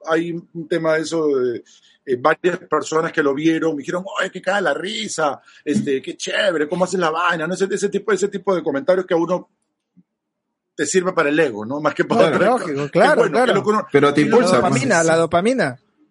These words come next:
Speaker 1: <laughs> Qué loco uno que necesita para hacer ese tipo de cosas, ¿no? Porque si te dicen, "No, sabes que eres un huevón, puta, nadie,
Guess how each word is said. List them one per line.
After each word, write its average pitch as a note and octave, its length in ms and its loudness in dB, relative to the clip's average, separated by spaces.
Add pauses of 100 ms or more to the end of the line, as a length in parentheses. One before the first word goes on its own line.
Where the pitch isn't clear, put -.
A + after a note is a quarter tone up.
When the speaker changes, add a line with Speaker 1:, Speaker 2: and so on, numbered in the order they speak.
(160)
Speaker 1:
<laughs> - 1300 -6
Qué G3+ 100 2
loco G#3 200 2
uno A3 120 0
que F#3+ 100 0
necesita E3+ 640 -4
para B2 160 -2
hacer E3+ 200 -2
ese E3 160 -2
tipo D#3 200 -4
de D#3+ 60 -8
cosas, F3+ 420 0
¿no? F#3+ 120 -2
Porque C3 260 -8
si A#2+ 120 -12
te C#3+ 100 -2
dicen, E3+ 220 -2
"No, G#3 380 -2
sabes G3 200 2
que F#3+ 180 -2
eres F3+ 200 -4
un F3+ 120 -6
huevón, F3+ 420 0
puta, D#3+ 240 -2
nadie, D#3+ 260 -4